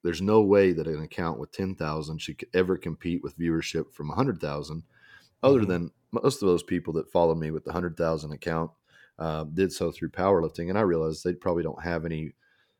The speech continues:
Speaker 1: um, desire
Speaker 2: They've been
Speaker 1: or
Speaker 2: around
Speaker 1: in-
Speaker 2: for ten or twelve years or as
Speaker 1: Yeah,
Speaker 2: long as
Speaker 1: but it's
Speaker 2: Instagram's
Speaker 1: also
Speaker 2: been
Speaker 1: like,
Speaker 2: around.
Speaker 1: why are they still following?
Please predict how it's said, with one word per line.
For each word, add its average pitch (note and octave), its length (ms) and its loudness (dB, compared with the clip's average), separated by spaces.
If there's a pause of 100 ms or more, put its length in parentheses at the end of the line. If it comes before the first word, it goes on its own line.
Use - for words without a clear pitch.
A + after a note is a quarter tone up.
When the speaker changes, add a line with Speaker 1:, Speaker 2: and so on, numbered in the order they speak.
(160)
Speaker 1:
um, D2+ 460 -10
desire E2 460 0
Speaker 2:
They've E2+ 80 2
been G#2+ 100 2
Speaker 1:
or G2+ 60 -2
Speaker 2:
around G2+ 140 0
Speaker 1:
in- G2+ 60 -4
Speaker 2:
for G2 200 -6 (100)
ten G#2 220 -4
or G2 80 -6
twelve F#2+ 300 -8
years F#2+ 320 -8
or F#2 120 -6
as F#2 60 -4
Speaker 1:
Yeah, D#3 140 6
Speaker 2:
long F#2 120 -6
as F2+ 100 -8
Speaker 1:
but G#2+ 120 6
it's G#2 140 2
Speaker 2:
Instagram's A#2 60 4
Speaker 1:
also B2+ 220 2
Speaker 2:
been G2+ 100 4
Speaker 1:
like, E2+ 160 0
Speaker 2:
around. F2+ 160 -12 (680)
Speaker 1:
why F#2 160 2
are G#2 60 8
they G#2+ 80 6
still A#2 200 2
following? A2 480 -2